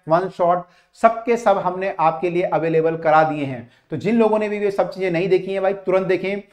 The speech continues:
तो आज हम discuss करने जा रहे हैं mind map एक और chapter का, जो chapter का नाम है The Human Eye and the Colorful World। तो इसका mind map हम लोग discuss करने जा रहे हैं।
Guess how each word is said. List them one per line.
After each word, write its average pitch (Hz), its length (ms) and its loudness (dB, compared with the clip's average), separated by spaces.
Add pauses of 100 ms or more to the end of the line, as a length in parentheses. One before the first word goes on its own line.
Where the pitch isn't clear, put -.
(280)
तो 208 60 8 (180)
आज 202 220 10
हम 214 200 0
discuss 196 280 -2
करने 185 280 -2
जा 170 180 -2
रहे 185 160 -4
हैं 180 240 -6
mind 180 280 -2
map 180 240 -6
एक 180 180 0
और 196 120 4
chapter 185 340 -4
का, 180 160 -2
जो 180 100 -4
chapter 175 320 -8
का 180 120 -4
नाम 170 280 -4
है 180 100 -6
The 170 240 -4
Human 180 220 -2 (120)
Eye 170 280 0
and 156 260 -4
the 170 80 0 (120)
Colorful 151 400 -2
World। 135 300 2 (320)
तो - 100 -8
इसका 247 280 2
mind 202 260 0
map 214 100 0
हम 190 100 -6
लोग 208 120 -4
discuss 196 220 -8
करने 196 200 -6
जा 190 120 -2
रहे 185 120 -2
हैं। - 60 -12